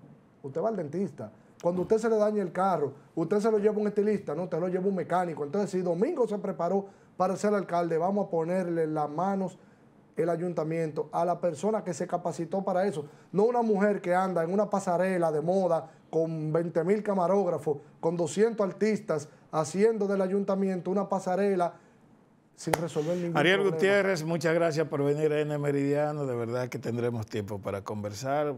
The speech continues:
Speaker 2: propuestas muy interesantes, organícelas para que siempre podamos abordarlas. Y esperamos que estemos aquí para conversar
Speaker 1: La
Speaker 2: sobre
Speaker 1: próxima
Speaker 2: esos
Speaker 1: vez vamos a
Speaker 2: puntos de
Speaker 1: hablar
Speaker 2: vista.
Speaker 1: de ley de capitalidad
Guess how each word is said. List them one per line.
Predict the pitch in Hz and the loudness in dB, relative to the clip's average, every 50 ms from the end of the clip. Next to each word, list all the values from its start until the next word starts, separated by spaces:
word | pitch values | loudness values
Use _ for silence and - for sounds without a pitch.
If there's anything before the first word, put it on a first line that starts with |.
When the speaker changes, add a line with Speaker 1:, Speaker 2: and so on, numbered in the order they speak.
| - - | -8 -12
Speaker 2:
propuestas | 139 117 - - 127 123 113 - 131 120 | -12 -12 -6 -4 -4 -4 -4 -4 -8 -6
muy | 110 110 113 117 | -4 -4 -4 -4
interesantes, | 113 107 101 117 113 110 123 110 147 156 156 156 147 135 - - | -6 -6 -6 -6 -8 -8 -6 -6 -4 -4 -4 -4 -8 -8 -6 -6
organícelas | 113 101 95 95 95 104 120 147 156 139 - 143 127 127 123 | -6 -4 -4 -6 -6 -6 -6 -6 -6 -6 -6 -6 -6 -6 -6
para | - - 117 113 107 | -6 -6 -6 -6 -8
que | 113 - - - - - - - - | -10 -14 -16 -16 -20 -20 -20 -20 -16
siempre | - 127 113 117 127 123 | -10 -8 -8 -6 -6 -4
podamos | 107 110 110 113 117 117 113 | -2 0 0 0 0 -2 -2
abordarlas. | 110 107 107 104 113 117 131 127 117 110 107 113 113 101 - - - - - - - - - - - - - - - | -2 -2 -2 0 0 0 0 0 -4 -6 -8 -8 -10 -10 -16 -20 -20 -20 -20 -20 -20 -20 -20 -20 -20 -20 -20 -16 -8
Y | - 117 | -4 -4
esperamos | 123 123 - 143 131 139 139 147 143 143 | -4 -2 -2 0 0 2 2 0 -2 -4
que | - 127 | -4 -6
estemos | 120 - - - 131 117 113 104 | -6 -4 -4 -4 -2 -2 -4 -4
aquí | - - 110 | -6 -8 -10
para | 104 - 107 101 104 | -8 -8 -8 -8 -8
conversar | 104 101 104 101 101 107 - 110 104 104 | -10 -10 -10 -10 -10 -10 -8 -6 -4 -2
Speaker 1:
La | 110 135 | -2 -2
Speaker 2:
sobre | 127 | 0
Speaker 1:
próxima | - 165 165 - 185 | 0 0 2 2 2
Speaker 2:
esos | 180 175 175 | 4 4 6
Speaker 1:
vez | 180 180 170 | 4 4 4
vamos | 175 175 175 | 2 0 2
a | 175 | 2
Speaker 2:
puntos | 165 156 156 | 2 2 4
de | 170 | 4
Speaker 1:
hablar | 175 175 175 175 | 4 4 2 0
Speaker 2:
vista. | 170 127 127 127 127 127 143 | -2 -8 -12 -10 -2 0 2
Speaker 1:
de | 143 143 139 135 135 131 135 - - - _ - | 2 2 2 2 0 -2 -6 -12 -20 -20 _ 0
ley | 123 139 165 180 | 2 2 2 4
de | 185 175 | 2 2
capitalidad | - 180 - - 175 160 170 160 156 151 151 151 165 175 175 180 175 | 0 0 0 0 -2 0 0 0 2 2 2 2 2 2 2 2 0